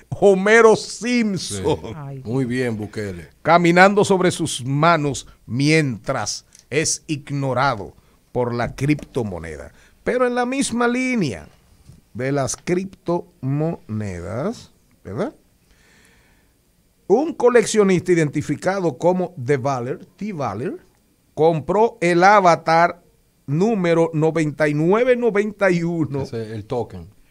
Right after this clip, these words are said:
Speaker 1: Ajá. De la colección de Bike por cero setenta y siete Ethereum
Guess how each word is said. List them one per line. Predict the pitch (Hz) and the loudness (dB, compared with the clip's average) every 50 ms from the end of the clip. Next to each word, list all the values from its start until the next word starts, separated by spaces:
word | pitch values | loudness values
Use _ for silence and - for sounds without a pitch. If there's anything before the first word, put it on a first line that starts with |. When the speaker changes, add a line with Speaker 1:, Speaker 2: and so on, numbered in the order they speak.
| _ _ | _ _
Speaker 1:
Ajá. | - 139 143 120 110 208 247 262 349 - _ _ _ _ _ _ _ _ _ _ _ _ | -4 -2 0 2 2 4 2 2 0 -4 _ _ _ _ _ _ _ _ _ _ _ _
De | 123 165 196 214 226 | 2 4 4 6 6
la | 226 226 220 185 135 | 8 6 6 4 4
colección | 170 208 226 220 208 202 - - - - 185 226 254 285 285 254 | 6 6 6 8 6 4 4 2 0 4 8 8 8 8 6 6
de | 220 247 220 | 8 8 8
Bike | 190 202 208 202 196 196 185 185 175 170 175 - - | 10 8 8 10 10 10 10 8 6 4 0 -4 2
por | 196 196 190 165 | 4 4 4 4
cero | - - - - 220 254 269 254 254 - | 2 -2 2 4 4 4 6 4 4 4
setenta | - - 208 202 - 202 180 175 175 180 170 | 4 0 0 0 2 0 0 0 0 0 0
y | 151 | 0
siete | - - - 208 226 226 226 - 220 - - | 0 0 4 4 4 4 4 0 -4 -2 0
Ethereum | 185 190 185 190 - 185 185 175 170 151 147 151 160 165 185 220 226 240 254 | -2 -2 -2 0 2 4 6 6 6 4 2 4 6 6 6 6 4 -2 -6